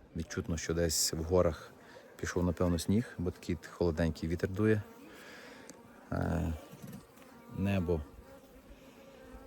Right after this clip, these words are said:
небо в хмаринках. Але треба відбирати бджолопакети, бо тому що, бо тому що час. Слава Богу, що сім'ї не розширювалися сильно.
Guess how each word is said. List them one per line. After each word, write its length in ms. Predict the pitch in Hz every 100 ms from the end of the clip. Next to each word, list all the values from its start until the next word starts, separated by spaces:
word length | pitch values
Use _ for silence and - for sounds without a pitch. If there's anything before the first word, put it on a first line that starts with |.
| - - - - -
небо 300 | 95 90 87
в 100 | -
хмаринках. 520 | 87 104 117 117 98 - - - - - - - - - - - - - - - - - -
Але 160 | 92 98
треба 240 | - 90
відбирати 440 | 87 82 85 85 80
бджолопакети, 640 | 85 82 - - 87 90
бо 100 | 85
тому 240 | 82 85
що, 240 | 85 - 80 - - - - - - 254 - - - - - -
бо 60 | - -
тому 140 | 87
що 140 | -
час. 420 | 87 82 71 - - - - - - - -
Слава 280 | - 92 90
Богу, 260 | 90 101 85
що 240 | - 80 76 - - - -
сім'ї 340 | - 90 87
не 140 | 82 82
розширювалися 680 | 85 - 82 80 78 -
сильно. 360 | - 80 78